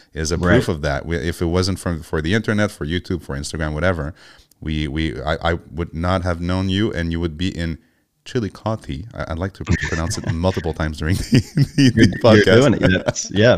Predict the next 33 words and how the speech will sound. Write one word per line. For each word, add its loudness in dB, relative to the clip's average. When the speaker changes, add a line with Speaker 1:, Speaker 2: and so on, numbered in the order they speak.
Speaker 2:
practice 2
makes 2
perfect. 2
Speaker 1:
<laughs> -20
And 4
I 8
would 8
be 6
in 6
Montreal, 6
Canada, 4
and 6
we 8
would 6
live 4
our 4
life. 0
So, 2
so 4
I 6
think 0
for 2
me, 2
that's 2
very, 2
very, 2
uh, -4
powerful, -2
uh, -6
message. -2
Speaking -2
of, 2
of -2